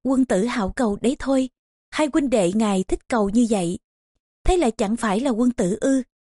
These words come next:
Người nào nói hai ngài bất nhã là nói bậy nói bừa đấy à?" Mọi người chẳng ai không cười lớn,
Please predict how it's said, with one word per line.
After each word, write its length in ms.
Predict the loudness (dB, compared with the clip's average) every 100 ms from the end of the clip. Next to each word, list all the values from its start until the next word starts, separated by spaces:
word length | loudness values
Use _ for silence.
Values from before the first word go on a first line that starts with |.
| _ _ _
Người 200 | 2 2
nào 280 | 4 2 2
nói 160 | 2 0
hai 180 | 0 0
ngài 180 | 0 -2
bất 220 | -4 -2
nhã 340 | -2 -2 -6 -10 _ _
là 280 | -2 0 0 0
nói 140 | -2 0
bậy 200 | -2 0
nói 120 | 0
bừa 200 | 0 0
đấy 220 | 0 0
à?" 240 | -2 -4 -10 _ _ _ _ _ _ _ _ _ _
Mọi 240 | 2 4 4
người 260 | 2 2
chẳng 200 | 2 0
ai 220 | 0 0 0
không 220 | 0 0
cười 180 | 0 0
lớn, 340 | 2 0